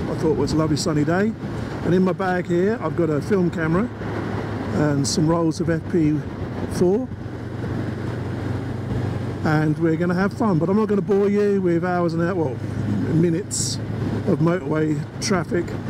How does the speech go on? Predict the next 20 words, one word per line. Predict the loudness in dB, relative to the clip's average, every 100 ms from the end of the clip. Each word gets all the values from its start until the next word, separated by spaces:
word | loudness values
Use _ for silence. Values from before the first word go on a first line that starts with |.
| -2 2
and, | 2
tra-, | 2 2
and, | 2 2
and | 0 0 2
travel. | 2 2 2 0 -4 -6 -4
So | 0 2 4
we'll | 2 2 2
join | 2 2 2
back | 0 -2
together | 0 2 2 0 -2 -8 -10 -8 -8 -6 -6 -4 0
<laughs> | 0 0 -4
like | -2 0
a | 0
worm | 2 2 2 0 -4 -6 -4
<laughs> | -4 -2 -2 0 -2 0 0 -2 -4 -6 -8 -6 -4 -4 -4 -6 -6 -4 0
uh, | 2 2 0 0 0 -2 -2
when | 0 0
I | 0
get | -2 -6 -4
to | 0 2 4 4 4 4